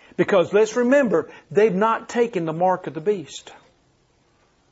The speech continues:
Because they have not taken the mark of the beast, they're excluded.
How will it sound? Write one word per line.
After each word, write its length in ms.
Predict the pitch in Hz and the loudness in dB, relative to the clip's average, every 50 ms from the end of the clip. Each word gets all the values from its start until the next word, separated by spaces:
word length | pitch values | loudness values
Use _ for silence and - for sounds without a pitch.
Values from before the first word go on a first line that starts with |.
| _ _ _ - - - | _ _ _ -20 -8 0
Because 460 | 170 175 - - 220 254 262 247 190 | 0 0 2 2 2 4 4 4 4
they 140 | 226 226 208 | 4 4 4
have 140 | 202 202 190 | 2 0 0
not 260 | 202 208 202 202 - | 0 -2 -2 -2 0
taken 300 | - 208 202 - 175 160 | 0 0 0 2 0 -4
the 60 | 156 | -2
mark 460 | 156 165 180 196 202 202 190 196 - | -2 2 2 4 4 4 2 0 -4
of 100 | - 202 | -8 -4
the 80 | 139 147 | -4 -4
beast, 600 | 135 131 208 262 285 247 185 - - - - - _ - - - - | -2 0 0 2 2 0 -2 -4 -8 -12 -14 -16 _ -20 -20 -14 -6
they're 280 | 156 139 196 247 247 233 | 2 4 4 4 4 2
excluded. 1160 | - - 220 190 165 147 - - - - - 233 247 269 285 269 254 208 175 147 - - - | 0 0 0 -2 -2 -2 -8 -10 -8 -4 0 2 2 4 4 4 4 4 2 0 0 -8 -20